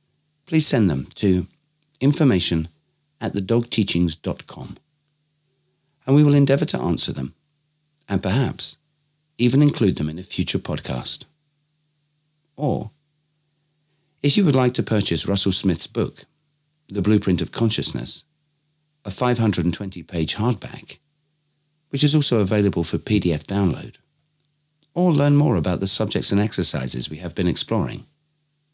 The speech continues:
you can do so by going to the dog teachings dot com.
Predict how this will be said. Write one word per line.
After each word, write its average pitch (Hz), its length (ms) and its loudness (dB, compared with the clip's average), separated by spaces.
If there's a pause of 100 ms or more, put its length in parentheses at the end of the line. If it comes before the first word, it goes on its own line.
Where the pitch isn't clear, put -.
(480)
you 143 100 -2
can 165 120 2
do 175 140 2
so 71 280 0 (600)
by 98 100 -2
going 107 260 2
to 110 120 -2
the 85 100 -2
dog 113 320 -4
teachings 85 480 0
dot - 360 -10
com. - 320 -8